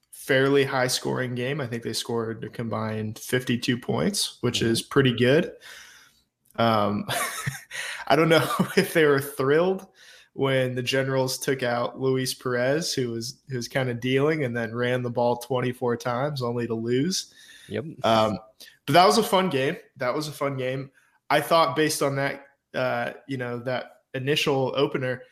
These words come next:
Speaker 1: that we'd get more fans showing up. That was obviously not the case in the,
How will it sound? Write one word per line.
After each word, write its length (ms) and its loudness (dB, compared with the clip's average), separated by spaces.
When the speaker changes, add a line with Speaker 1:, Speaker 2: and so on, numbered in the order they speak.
Speaker 1:
that 480 0
we'd 180 -2
get 280 0
more 640 -4
fans 580 2
showing 400 2
up. 360 -4
That 200 0
was 180 -2
obviously 440 0
not 240 -2
the 60 -6
case 540 0
in 300 -6
the, 260 -6